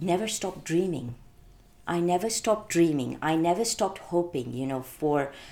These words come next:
um, this could happen, this could happen, this is possible, this is possible, you know.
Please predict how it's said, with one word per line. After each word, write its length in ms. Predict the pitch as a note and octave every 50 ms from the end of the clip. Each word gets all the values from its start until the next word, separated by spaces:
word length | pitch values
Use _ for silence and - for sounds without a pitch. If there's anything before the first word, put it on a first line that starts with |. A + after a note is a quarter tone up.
| - - - - - -
um, 420 | C#3 C#3 C3+ C3+ C3+ C3+ C#3+ C#3 - - - - - - -
this 240 | D#3+ D#3+ D#3+ - -
could 220 | - - D4 G3+
happen, 540 | G3 - - - - - C#3+ A#2+ - - - -
this 200 | D#3+ D#3+ - -
could 260 | - - B3+ B3+ -
happen, 500 | F#3 - D3+ C#3+ - - C3+ C3 C3 C3
this 200 | D3 D#3 D#3 -
is 140 | B3 A#3 -
possible, 640 | - - F3 E3+ E3+ - - D#3 - B2 A#2 A#2+ - -
this 260 | D#3+ D#3+ D#3+ - -
is 160 | A#3+ A#3 A#3
possible, 500 | - - E3 - - - - - B2 B2+
you 160 | C3+ C#3+ D3+
know. 220 | D3 D3+ D#3+ G3